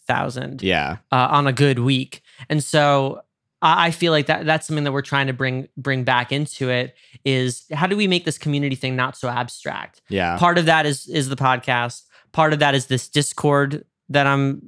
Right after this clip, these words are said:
Speaker 1: you know, that, that I'm putting together. Part of that is things like I mentioned with Wine Drunk, of, like, getting people on the record. And, and part of that is working on our, our own solo stuff to try to explore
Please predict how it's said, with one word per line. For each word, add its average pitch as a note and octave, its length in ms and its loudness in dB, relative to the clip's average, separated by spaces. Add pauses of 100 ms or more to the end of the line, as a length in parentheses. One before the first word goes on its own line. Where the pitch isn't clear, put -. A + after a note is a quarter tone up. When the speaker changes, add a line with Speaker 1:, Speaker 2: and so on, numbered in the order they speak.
(220)
Speaker 1:
you D3 160 2
know, C#3 140 4
that, C3+ 280 0
that C#3+ 220 -2
I'm C#3 160 -4
putting C#3+ 180 -4
together. C3+ 440 0 (260)
Part D3+ 260 2
of C#3 140 0
that C#3 360 2
is C3+ 460 -2 (320)
things D3+ 360 2
like C#3 220 2 (240)
I D3 80 2
mentioned C#3 260 0
with C3+ 80 -2
Wine C3+ 240 -2
Drunk, C#3 300 -6
of, B2 80 -10
like, B2+ 100 -6
getting B2+ 220 -4
people B2+ 180 -8
on B2 160 -4
the A#2+ 80 -6
record. C#3 480 -6 (180)
And, F3 280 0
and F3+ 160 -2
part F#3+ 240 2
of F#3+ 60 0
that G3 180 4
is G3 280 -2
working D3 300 -2
on C3+ 320 -4
our, C#3 260 -2
our C#3 220 0
own A3 160 -2
solo B2 380 -6
stuff - 580 -8 (320)
to D#3+ 100 -8
try D#3 260 2
to D3 300 4
explore D3+ 960 0